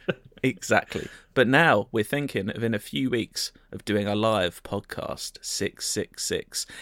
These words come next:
Speaker 2: It won't actually be on the date <laughs> that that would be in, uh, our run of shows, but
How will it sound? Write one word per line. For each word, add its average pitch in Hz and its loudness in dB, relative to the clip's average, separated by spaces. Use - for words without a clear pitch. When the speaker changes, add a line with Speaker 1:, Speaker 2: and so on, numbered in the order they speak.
Speaker 2:
It 120 8
won't 160 10
actually 131 2
be 127 4
on 131 2
the 135 4
date 156 6
<laughs> - 6
that - 6
that 135 6
would 147 0
be 190 4
in, 123 2
uh, 123 6
our 123 6
run 156 4
of 135 -2
shows, 185 2
but - 2